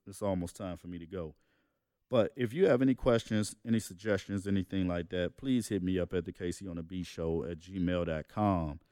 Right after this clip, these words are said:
and, you know, let me know what it is you had to say. Also, if you follow any of my music, you can check me out on SoundCloud, uh,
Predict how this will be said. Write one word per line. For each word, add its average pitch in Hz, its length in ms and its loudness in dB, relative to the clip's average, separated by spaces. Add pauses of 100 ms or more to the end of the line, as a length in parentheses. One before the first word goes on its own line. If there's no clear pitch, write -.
(400)
and, 82 540 -4
you 110 180 -6
know, 95 140 0
let 92 180 0
me 98 100 0
know 90 340 0 (880)
what 107 180 0
it 101 80 2
is 95 240 2
you 92 100 0
had 92 140 0
to 85 60 -10
say. 95 400 -2 (240)
Also, 117 420 2
if 92 140 0
you 113 80 -4
follow 117 320 4
any 101 260 2
of 95 80 0
my 92 120 0
music, 98 480 2 (240)
you 113 120 0
can 101 80 2
check 98 260 -2
me 98 120 0
out 95 140 2
on 85 100 -4
SoundCloud, 92 960 -2 (580)
uh, 92 120 2